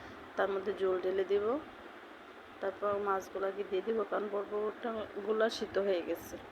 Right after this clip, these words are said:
তারপরে কিছুক্ষণ বলক আসার পরে এগুলো আমি দেখবো সিদ্ধ হয়েছে কি না। হ্যাঁ, হয়ে গেছে। সেই পরে আমি ধনিয়া পাতা দিয়ে নামিয়ে দেবো।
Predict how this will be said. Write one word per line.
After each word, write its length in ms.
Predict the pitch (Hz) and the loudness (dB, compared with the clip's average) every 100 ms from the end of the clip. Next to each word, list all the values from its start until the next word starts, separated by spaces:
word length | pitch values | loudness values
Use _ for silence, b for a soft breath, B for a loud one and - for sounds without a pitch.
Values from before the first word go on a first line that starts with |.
| - B B B - | -14 B B B -12
তারপরে 360 | - 196 - 208 | -8 -8 -6 -6
কিছুক্ষণ 400 | - - - 220 | -6 -10 -4 -2
বলক 320 | 196 190 202 208 | 0 0 0 0
আসার 260 | 202 214 - | 0 -2 -2
পরে 240 | 208 196 202 | -2 0 0
এগুলো 240 | 196 196 190 | -2 -2 -2
আমি 140 | 202 | -2
দেখবো 320 | 196 190 190 202 | 0 0 0 -2
সিদ্ধ 260 | - 202 196 | -2 -4 -2
হয়েছে 320 | 190 196 - - | -2 -2 -4 -8
কি 140 | - | -6
না। 120 | 202 202 | -4 -2
হ্যাঁ, 220 | 190 196 | -2 -4
হয়ে 260 | 196 196 185 | -2 -2 -2
গেছে। 320 | 185 185 - 208 262 B B B B | 0 -2 -2 -6 -6 B B B B
সেই 280 | - 214 202 202 | 0 4 4 4
পরে 180 | - 202 | 2 2
আমি 120 | 196 190 | 4 2
ধনিয়া 300 | 196 190 185 | 2 2 2
পাতা 240 | 190 185 | 0 0
দিয়ে 220 | 185 202 | 0 0
নামিয়ে 340 | 196 190 190 175 | 0 -2 -4 -4
দেবো। 200 | 185 | -6